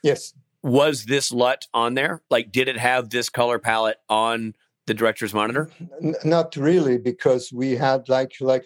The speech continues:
Speaker 1: just an eight-inch, uh, monitor. And, uh, so the, the look was applied later.
Speaker 2: Gotcha.
Speaker 1: So we were trying to, you know, tweak the monitor a little bit so we can have an idea of, of, of the look. But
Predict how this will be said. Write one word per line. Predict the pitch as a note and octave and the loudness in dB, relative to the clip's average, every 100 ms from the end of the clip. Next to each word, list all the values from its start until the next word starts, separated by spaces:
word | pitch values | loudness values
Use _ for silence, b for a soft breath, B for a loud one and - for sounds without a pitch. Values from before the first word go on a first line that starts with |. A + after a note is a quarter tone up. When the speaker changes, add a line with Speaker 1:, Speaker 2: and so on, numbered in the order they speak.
| B2 | -2
Speaker 1:
just | C#3+ C#3+ | -4 -2
an | B2 - | -8 -4
eight-inch, | C3+ C3+ C3 _ C#3 C3+ B2+ - | 0 0 -2 _ 0 2 0 2
uh, | B2 A#2 - - | 2 2 0 -6
monitor. | C3 D3+ D3+ - G#2 A#2+ _ _ _ _ _ _ - | -2 0 0 -2 -6 -6 _ _ _ _ _ _ -6
And, | B2+ A2+ A2 A2+ A2+ | 0 2 2 2 4
uh, | A2+ A2 A2 | 4 4 2
so | - C3 | 2 0
the, | A#2+ A#2+ A2+ | 4 4 4
the | B2 | 2
look | B2 D3 D#3 | 2 2 2
was | C#3 A#2 | -2 -2
applied | A2 - A#2+ A#2 A#2 A2+ | -4 -2 0 2 -2 -6
later. | B2 A#2+ C#3 A2+ - _ | -2 0 2 0 -6 _
Speaker 2:
Gotcha. | - A2 - D#2 - _ _ | 0 0 -2 -8 -10 _ _
Speaker 1:
So | - A2+ | 0 2
we | B2 D3 | 4 4
were | D3+ | 4
trying | D3 C3+ B2+ A#2+ - | 2 -2 -4 -4 -4
to, | B2+ A2+ | -4 -2
you | A#2 | 0
know, | A#2+ A#2+ | 2 0
tweak | - D3 C#3+ D3 | -2 -2 -2 -2
the | B2 | 0
monitor | A#2 C3+ B2 B2+ | 2 2 2 2
a | |
little | A#2+ E3 B2+ | 2 2 2
bit | A2+ - | 0 -4
so | - B2 | -4 -2
we | A#2+ | -2
can | - A#2+ | -2 -2
have | A#2 B2+ A#2 | 0 0 0
an | A2+ | 0
idea | A2+ A2+ C#3+ | 0 0 0
of, | B2 A2+ | 0 -2
of, | B2 G#2+ _ | -4 -4 _
of | A#2+ G2+ | -14 -4
the | G#2+ | 0
look. | A2 F3 - - _ _ _ _ - | 4 4 2 -6 _ _ _ _ -4
But | A2 B2 - | 0 0 -2